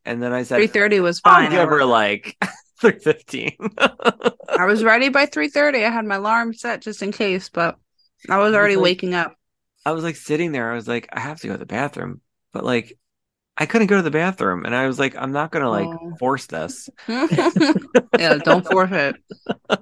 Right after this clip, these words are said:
Speaker 1: I was like, "She'll understand." <laughs>
Speaker 2: <laughs>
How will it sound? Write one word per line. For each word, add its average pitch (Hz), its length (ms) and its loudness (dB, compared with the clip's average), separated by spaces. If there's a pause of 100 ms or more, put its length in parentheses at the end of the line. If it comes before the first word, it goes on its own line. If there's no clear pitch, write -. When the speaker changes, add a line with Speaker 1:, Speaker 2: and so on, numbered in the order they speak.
(800)
Speaker 1:
I 160 60 4
was 170 120 4
like, 170 140 4
"She'll 202 380 4
understand." 170 640 -4 (140)
<laughs> 185 60 -6 (600)
Speaker 2:
<laughs> 349 920 4